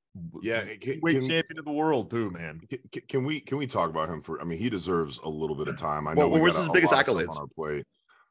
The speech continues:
Speaker 1: Oh, I mean, his biggest accolades is literally being the muse for fucking Hulk Hogan. Like, how does it, and, and Ric Flair.
Speaker 2: And Ric Flair.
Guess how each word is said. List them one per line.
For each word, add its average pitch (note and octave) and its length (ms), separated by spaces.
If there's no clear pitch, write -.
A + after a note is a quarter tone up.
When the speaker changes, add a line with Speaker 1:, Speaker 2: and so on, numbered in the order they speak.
Speaker 1:
Oh, F2+ 260
I G#2 100
mean, A#2+ 360
his B2+ 220
biggest D3+ 320
accolades B2+ 540
is F2+ 260
literally B2 460
being A2 340
the G2 80
muse G2 560
for - 180
fucking G#2+ 460
Hulk A#2 320
Hogan. - 440
Like, G2+ 160
how A#2+ 160
does B2+ 140
it, F#2 120
and, B2 320
and C#3 340
Ric C#3 200
Flair. B2+ 480
Speaker 2:
And A2+ 200
Ric B2+ 160
Flair. G#2 540